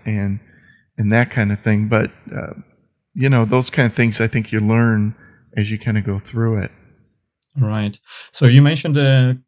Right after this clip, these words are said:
Speaker 2: pretty important thing. I, I, I think that you need to have kind of support in your, uh, members of your family. Like you said, your spouse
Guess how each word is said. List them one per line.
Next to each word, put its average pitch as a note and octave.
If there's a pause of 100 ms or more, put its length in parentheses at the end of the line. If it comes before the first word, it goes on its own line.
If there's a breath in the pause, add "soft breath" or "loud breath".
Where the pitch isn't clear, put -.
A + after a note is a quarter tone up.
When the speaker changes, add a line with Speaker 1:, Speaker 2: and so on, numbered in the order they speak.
Speaker 2:
pretty D#3+
important C#3+ (240)
thing. F3+
I, A#2
I, A#2+
I B2
think C3+
that A#2+ (540 soft breath)
you A2+
need C3+
to D#3
have C3 (200)
kind C3+
of C3
support C3+
in B2+
your, A#2+ (100)
uh, G#2+
members B2+
of B2
your A2+
family. A2+
Like G2+
you A2
said, G#2+
your G#2
spouse A#2